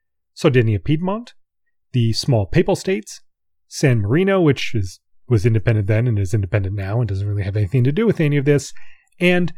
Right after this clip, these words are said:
the Kingdom of the Two Sicilies, embodying the island of Sicily and southern Italy. So, in other words, a major step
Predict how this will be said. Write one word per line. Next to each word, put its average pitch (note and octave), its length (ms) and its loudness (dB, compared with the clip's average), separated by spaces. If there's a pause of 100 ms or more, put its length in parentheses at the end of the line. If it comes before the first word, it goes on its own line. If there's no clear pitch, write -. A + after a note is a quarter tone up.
(160)
the E3+ 100 2
Kingdom D#3+ 420 0
of D#3 100 -4
the F3+ 60 -2
Two G2+ 240 -2
Sicilies, - 640 -4
embodying G2+ 720 -4 (320)
the G2 180 -6
island C#3 300 2
of C3 80 0
Sicily D3+ 420 -2
and A2 260 -2
southern F2 400 -6
Italy. B2+ 400 -2 (500)
So, - 260 -2 (420)
in C#3 100 2
other F#3 160 4
words, A2+ 220 -4 (320)
a E3 120 0
major E3+ 420 0
step - 400 -2